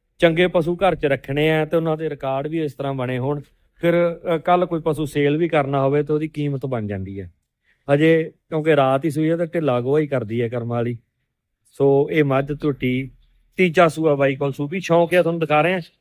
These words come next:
ਲਾਹੌਰੀ ਫੁੱਲ ਦੀ ਧੀ ਆ ਦੋਸਤੋ ਇਹ, ਜੋ ਇਹਨੇ ਅੱਗੇ ਕੱਟੀ ਨੂੰ ਜਨਮ ਦਿੱਤਾ ਹੈ। ਸੋ ਇਹ ਝੋਟੀ ਸ਼ੌਂਕੀਆ ਦਿਖਾ ਰਹੇ ਆ। ਇੱਕ ਕੱਟੀ ਖੜੀ ਹੈ ਬਾਈ ਕੋਲ, ਉਹਦੀ ਵੀ ਡਿਟੇਲ ਪੁੱਛਦੇ ਹਾਂ।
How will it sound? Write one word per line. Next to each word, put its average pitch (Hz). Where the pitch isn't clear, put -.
ਲਾਹੌਰੀ 185
ਫੁੱਲ 220
ਦੀ 240
ਧੀ 226
ਆ 147
ਦੋਸਤੋ 131
ਇਹ, 117
ਜੋ 190
ਇਹਨੇ 202
ਅੱਗੇ 175
ਕੱਟੀ 185
ਨੂੰ 175
ਜਨਮ 156
ਦਿੱਤਾ 120
ਹੈ। 98
ਸੋ 175
ਇਹ 175
ਝੋਟੀ 165
ਸ਼ੌਂਕੀਆ 151
ਦਿਖਾ 165
ਰਹੇ 196
ਆ। 208
ਇੱਕ 202
ਕੱਟੀ 190
ਖੜੀ 175
ਹੈ 190
ਬਾਈ 170
ਕੋਲ, 170
ਉਹਦੀ 170
ਵੀ 180
ਡਿਟੇਲ 139
ਪੁੱਛਦੇ 101
ਹਾਂ। 90